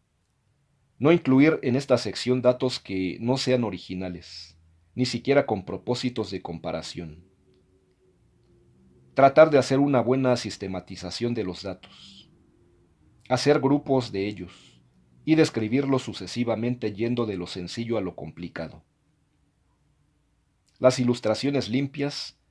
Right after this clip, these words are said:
bien proporcionadas, son un complemento indispensable. Preferir curvas a tablas numéricas, cuando sea posible.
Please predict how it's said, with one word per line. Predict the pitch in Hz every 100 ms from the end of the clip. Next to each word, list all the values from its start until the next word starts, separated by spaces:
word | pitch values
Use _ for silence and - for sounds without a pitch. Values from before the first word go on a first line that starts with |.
| _
bien | 113 151
proporcionadas, | 151 139 104 90 104 101 104 80 - - -
son | - 139
un | 151
complemento | 143 117 107 92 104 123 113
indispensable. | 101 90 - 87 85 98 85 76 87 _ _ _ _ _ _ _ _ _ _ _ _ _ _ _ _ _ _ _ _ _ _ _ _ _ _ _
Preferir | 135 135 131 165 156
curvas | 147 156 135 -
a | 95
tablas | 127 131 127 - -
numéricas, | 113 104 110 110 - 80 - - -
cuando | 107 98 104
sea | 131 131
posible. | 98 92 101 80 80